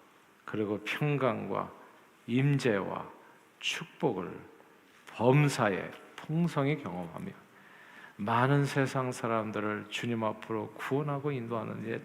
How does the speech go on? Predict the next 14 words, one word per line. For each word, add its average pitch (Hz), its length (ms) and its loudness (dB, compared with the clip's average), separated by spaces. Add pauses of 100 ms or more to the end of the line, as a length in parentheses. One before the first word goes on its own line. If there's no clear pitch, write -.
존귀하게 139 680 -2
쓰임받는, - 680 -4 (480)
사람 147 520 2
살리는 139 500 0
일에 117 180 -2
쓰임받는 98 800 -6 (680)
저와 110 240 0
여러분들이 101 420 -4
다 95 220 -6
되시기를 104 680 -2 (540)
주 - 180 -2
이름으로 90 380 -4
축원합니다. - 880 -12 (400)
기도하겠습니다. 98 760 -6